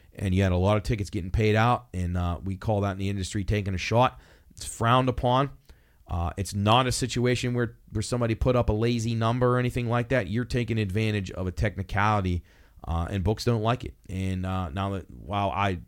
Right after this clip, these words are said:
think they have to pay, uh, if they wanna take you to <laughs> court, they very well could. And, uh, most of the time they'll lose. But, uh,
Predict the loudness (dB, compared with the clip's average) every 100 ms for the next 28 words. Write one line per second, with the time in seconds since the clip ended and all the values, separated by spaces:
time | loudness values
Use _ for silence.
0 | -8 -8 -6 -6 -2 -2 -2 -2 0 2
1 | 0 -4 -20 _ _ -16 -10 -8 -8 -2
2 | -2 0 -2 -2 -2 -2 -2 0 0 2
3 | 0 0 0 0 0 0 -2 -2 0 0
4 | 0 -4 -6 -4 -4 -2 -2 -4 -2 -2
5 | -2 -2 -2 0 0 -2 -4 -6 _ -20
6 | -20 -20 -20 -20 -8 -4 -2 -2